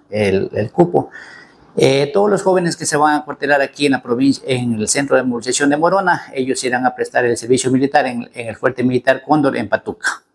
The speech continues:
Todos los jóvenes que deseen inscribirse tienen que ingresar a la página de la Dirección de Movilización del Comando Conjunto de las Fuerzas Armadas, dir-, eh, w w w punto dirmod punto mil punto e c, eh, en la opción acuartelamiento leva dos mil cinco.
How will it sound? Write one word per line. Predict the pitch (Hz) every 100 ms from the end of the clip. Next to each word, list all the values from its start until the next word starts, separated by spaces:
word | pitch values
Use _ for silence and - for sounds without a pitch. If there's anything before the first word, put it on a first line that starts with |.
| _ _ -
Todos | 233
los | 233 208
jóvenes | 196 196 180 165
que | - 135 123 113 113 113 -
deseen | 127 - 170
inscribirse | 160 156 170 175 147
tienen | 143 139 135
que | 131
ingresar | 127 127 139
a | 131
la | 123
página | - 127 127 127
de | 113
la | 113 107 101 90
Dirección | 117 117 - 147
de | 135
Movilización | 127 123 117 - 113 135
del | 131 120
Comando | 120 131 123
Conjunto | 113 - 143 131
de |
las | 139
Fuerzas | 135 117 -
Armadas, | 160 170 190 170 175 - - - _ _
dir-, | 135 135 143 -
eh, | 147 135 123 123
w | 131 131 127 165 160
w | 139 131 131 139 -
w | 139 123 131 156 160
punto | 160 170 156
dirmod | 131 127 139 165 160
punto | - 143 139
mil | 139 165 143 -
punto | 147 143 143 -
e | 131
c, | - 123
eh, | 90 - - _ _ - -
en | 113 120 123
la | 127
opción | 127 - 147 147 151 147
acuartelamiento | 127 135 123 135 143 185 190 170 165 127
leva | 135 131
dos | 120 123
mil | 120 113
cinco. | 120 104 - - _